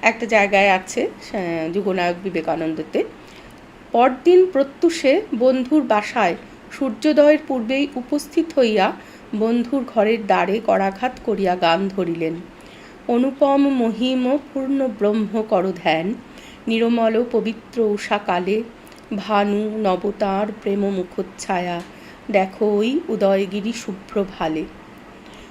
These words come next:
নরেনের মধুর কণ্ঠস্বর শুনিয়া সহপাঠী শয্যা পরিত্যাগ করিয়া তাড়াতাড়ি দরজা খুলিয়া দিলেন। এই গানটি, আহ, দ্বিজেন্দ্রনাথ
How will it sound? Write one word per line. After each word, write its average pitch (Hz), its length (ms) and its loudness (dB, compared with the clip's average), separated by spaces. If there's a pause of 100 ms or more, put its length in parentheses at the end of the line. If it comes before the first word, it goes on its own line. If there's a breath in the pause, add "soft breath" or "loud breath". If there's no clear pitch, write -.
(120)
নরেনের 285 440 8
মধুর 254 380 4
কণ্ঠস্বর 247 640 0
শুনিয়া 220 580 -2 (460 loud breath)
সহপাঠী 247 760 4 (160)
শয্যা 240 360 2
পরিত্যাগ 214 520 2 (120)
করিয়া 196 300 4
তাড়াতাড়ি 202 540 4
দরজা 156 420 2 (120)
খুলিয়া 160 260 2
দিলেন। 147 300 -4 (800 loud breath)
এই 214 120 2
গানটি, 220 580 0
আহ, - 920 -4
দ্বিজেন্দ্রনাথ 262 640 -2